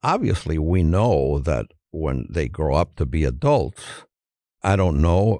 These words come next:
uh, i-, if there is a, a percentage, but, uh, I would guess it's very low,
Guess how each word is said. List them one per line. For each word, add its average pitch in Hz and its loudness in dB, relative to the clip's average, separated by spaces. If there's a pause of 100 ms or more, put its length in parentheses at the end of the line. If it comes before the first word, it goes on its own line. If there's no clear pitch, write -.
uh, 71 -4
i-, 80 -4
if 78 -4
there 73 -2
is 98 2
a, 69 -2
a 62 -10 (260)
percentage, 101 0 (680)
but, 78 -2 (160)
uh, 71 0 (100)
I 131 0
would 80 -4 (100)
guess 110 0
it's - -4
very 80 2
low, 76 2